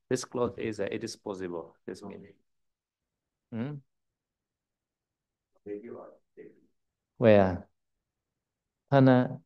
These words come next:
nominative lah. Vijjati is a verb. Vijjati is a verb. No. Vijjati is a exist meaning lah.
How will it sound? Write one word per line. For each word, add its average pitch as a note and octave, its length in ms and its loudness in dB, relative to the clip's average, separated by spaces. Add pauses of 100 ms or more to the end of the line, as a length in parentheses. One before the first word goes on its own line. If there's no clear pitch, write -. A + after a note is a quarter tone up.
(120)
nominative C#3 480 10
lah. A#2 340 6
Vijjati B2 380 8
is G#2+ 100 2
a G#2 80 8
verb. F#2+ 320 4 (960)
Vijjati G#2+ 380 4
is G2+ 100 -2
a F#2+ 100 2
verb. G2 380 2 (340)
No. G#2+ 360 -2 (420)
Vijjati D3+ 480 6
is B2 220 2
a A#2 100 4
exist C3+ 480 4
meaning G#2 320 6
lah. F2+ 240 -4